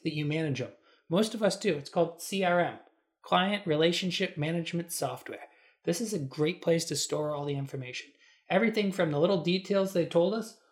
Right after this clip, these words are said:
all the way down to setting up follow-up times in a schedule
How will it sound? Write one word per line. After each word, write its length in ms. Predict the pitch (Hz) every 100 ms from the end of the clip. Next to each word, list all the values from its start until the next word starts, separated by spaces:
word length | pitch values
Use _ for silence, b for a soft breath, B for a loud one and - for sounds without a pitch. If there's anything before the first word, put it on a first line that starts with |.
| _ -
all 160 | 208
the 80 | 262
way 120 | 247
down 360 | 180 175 175 170
to 380 | - 170 160 - B B
setting 420 | - - 170 185 160
up 220 | 170 -
follow-up 460 | 160 165 151 147
times 340 | - 143 143 143
in 100 | 147
a 80 | 135
schedule 680 | - 151 143 147 147 147